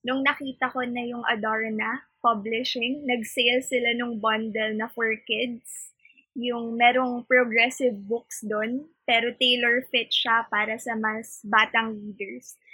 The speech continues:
Ginawa ko, nag-order agad ako. Tapos, sinabi ko sa mga kapatid ko na basahin nila yun. Kasi meron akong, puro minor yung mga kapatid ko, fifteen years old, twelve,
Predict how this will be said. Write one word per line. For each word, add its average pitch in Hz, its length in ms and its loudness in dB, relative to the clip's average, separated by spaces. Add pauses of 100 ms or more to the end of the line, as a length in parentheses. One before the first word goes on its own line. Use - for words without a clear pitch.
(120)
Ginawa 254 480 0
ko, 254 240 -2
nag-order 254 680 4
agad 240 280 2
ako. 233 480 -4 (560)
Tapos, 233 640 2 (160)
sinabi 233 400 2
ko 277 120 -6
sa 262 120 -6
mga 233 320 -4
kapatid 220 480 -8
ko 226 240 -4
na 220 240 -2
basahin 226 640 -2
nila 214 280 -4
yun. 240 360 -8 (400)
Kasi 254 320 -2
meron 240 400 0
akong, 240 640 -4 (400)
puro 320 240 2
minor 254 560 2
yung 240 240 -6
mga 226 280 -4
kapatid 226 400 -8
ko, 214 200 -6
fifteen 254 520 -4
years 254 320 0
old, 254 480 0 (440)
twelve, 254 400 4